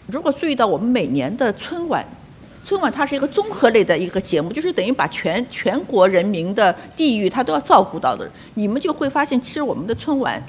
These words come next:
它只用一种语言，就北方语言，因为我们的普通话是在北方语系的基础上发，发，发展出来的，所以其实我，我们大陆的语言它其实根本是照顾不到全部的方言，也因此这两年，前年的时候，我们上海出来一部小说叫《繁花》，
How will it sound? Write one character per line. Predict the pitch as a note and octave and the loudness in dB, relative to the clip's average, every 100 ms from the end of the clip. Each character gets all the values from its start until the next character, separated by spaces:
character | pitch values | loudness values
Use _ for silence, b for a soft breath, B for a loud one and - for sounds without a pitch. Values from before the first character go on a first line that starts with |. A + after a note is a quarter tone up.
| B B B | B B B
它 | - G4 | -6 -6
只 | - | -4
用 | B3 D4+ | -4 -4
一 | |
种 | D#4 A3 | -2 -2
语 | D3+ | -2
言， | - | -6
就 | - - | -4 -2
北 | - - | -2 -2
方 | A#3+ D4+ | -2 -2
语 | A#3 - | -2 -6
言， | - - - B B | -18 -20 -20 B B
因 | F#4 | -4
为 | |
我 | C#4+ F#3+ | 0 0
们 | D4 | -2
的 | |
普 | - F#3+ | -4 -4
通 | B3+ | -2
话 | D4+ C#4 | -2 -4
是 | D4 | -2
在 | C#4 | -4
北 | - G3 D3 | 0 0 0
方 | E4 G#4 | -2 0
语 | D#4+ - | 0 -2
系 | - B3+ | -2 -2
的 | F3 | -2
基 | A3+ | -2
础 | F3+ | -2
上 | F3 | -4
发， | F3+ F#3+ - | -2 -2 -2
发， | - - - F3 | -6 -6 -8 0
发 | F3 | 0
展 | - - | 0 -8
出 | - | -8
来 | - - | -8 -8
的， | - B B | -14 B B
所 | - | -4
以 | F4+ | -2
其 | - | -2
实 | G4 | 0
我， | D#4+ F3 | 0 0
我 | E3 | 0
们 | D3 - | -2 -2
大 | C#4+ | -2
陆 | - | -2
的 | A#3 | 0
语 | E3+ G#2 | -2 -4
言 | G#2+ | -8
它 | G#3 D4+ | -6 -8
其 | - D4+ | -6 -6
实 | - | -4
根 | G#4 E4+ | -2 0
本 | A3+ | 0
是 | A#3 | 0
照 | E4 C4+ | 0 0
顾 | F3+ | -2
不 | E3 F#3 | -6 -2
到 | - F#3 C3+ | 6 6 6
全 | - - E3 | 0 -4 -4
部 | G3 | -6
的 | D3 | -6
方 | D3 - - | -4 -6 -6
言， | - - B B B | -10 -12 B B B
也 | G3+ | 4
因 | A3+ F#4 G#4+ | 4 2 -6
此 | - D#3 A#2 - B B - - | -8 -8 -10 -12 B B -20 -10
这 | - E4+ | -2 0
两 | D3 | 0
年， | E3 F3+ | -2 -2
前 | - F3+ B3 | 0 0 2
年 | C#4+ D#3 D3 | 2 2 -2
的 | F3+ | -4
时 | - | -2
候， | F#3 F#3 | 0 2
我 | |
们 | C#3+ | 2
上 | C4 | 0
海 | B3 | -2
出 | E3+ - | -4 -2
来 | B3+ | 0
一 | G3+ F3 | 0 -4
部 | G#3+ - F#3+ | -10 -8 -8
小 | F3 - | -6 -6
说 | - F#3 | -4 -4
叫 | F#3 | -4
《繁 | F3 D3 F3+ | -4 -6 -4
花》， | G#3 | -2